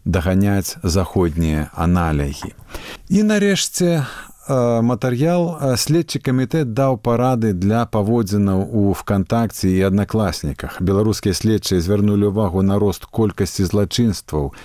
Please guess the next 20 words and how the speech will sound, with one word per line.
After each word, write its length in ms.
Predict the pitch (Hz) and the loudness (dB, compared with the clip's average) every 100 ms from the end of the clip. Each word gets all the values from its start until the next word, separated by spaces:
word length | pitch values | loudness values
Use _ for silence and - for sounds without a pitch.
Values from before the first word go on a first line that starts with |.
| - | -2
з 80 | 98 | 2
несанкцыянаваным 1200 | 113 104 - 104 - 104 101 98 107 104 98 92 | 2 0 0 -2 0 0 0 0 2 2 0 2
доступам 540 | 104 - 90 90 85 | 0 0 -4 -2 -2
да 200 | 82 90 | 0 0
кампутарнай 600 | 107 101 117 98 90 87 | 0 0 0 0 0 0
інфармацыі 680 | 82 98 101 123 113 104 92 - - | 0 0 2 0 0 -2 -2 -4 -4
і 60 | 123 | -2
крадзяжом 640 | - 113 101 104 98 113 | 0 0 0 0 0 0
кампутарнай 640 | 113 110 101 98 92 98 104 | 0 -2 0 -2 0 0 0
тэхнікі. 540 | 143 127 - 71 - - - - | 0 -4 -4 -8 -10 -14 -16 -6
За 160 | 92 113 | -2 0
першую 340 | 113 117 - 104 | 0 -2 0 0
палову 360 | 110 104 101 | 0 2 0
дзве 180 | 90 107 | 0 -2
тысячы 320 | 113 101 - | 0 0 0
сямнаццатага 600 | 98 104 104 98 - 101 | 0 0 2 0 -2 -2
году 240 | 95 120 95 | 0 0 -2
такіх 320 | 90 - 95 | -4 -2 0
злачынстваў 640 | 98 98 - 120 - 90 | 0 -2 0 -2 0 -4
стала 480 | - 110 107 101 87 | -2 0 2 2 -2